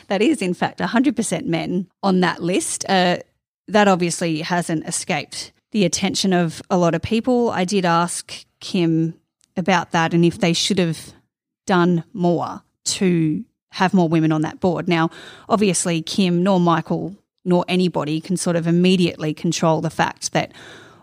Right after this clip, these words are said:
all of these media organisations happen to have male C E Os and male sort of chief sales officers. So, you know, Kim was, Kim's point was sort of, "Look, the,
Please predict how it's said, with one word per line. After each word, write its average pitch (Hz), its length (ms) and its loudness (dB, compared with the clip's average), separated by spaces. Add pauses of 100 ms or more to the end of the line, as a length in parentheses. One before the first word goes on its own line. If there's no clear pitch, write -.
(120)
all 202 180 4
of 160 100 0
these 170 200 0
media 160 260 2
organisations 160 760 0
happen 180 320 -2
to 160 80 -4
have 156 360 -2
male 170 320 2
C 160 360 -4
E - 20 0
Os 262 480 0 (140)
and 165 320 0
male 165 400 0
sort 160 200 -4
of - 360 -8 (680)
chief - 460 -2
sales 156 380 2
officers. 151 500 -4
So, 165 460 2 (400)
you 185 100 4
know, 160 300 0 (260)
Kim - 240 2
was, 170 260 0 (100)
Kim's 220 300 2
point 180 220 -2
was 170 140 -2
sort 170 160 0
of, 156 140 -4
"Look, - 260 -2
the, 165 260 -4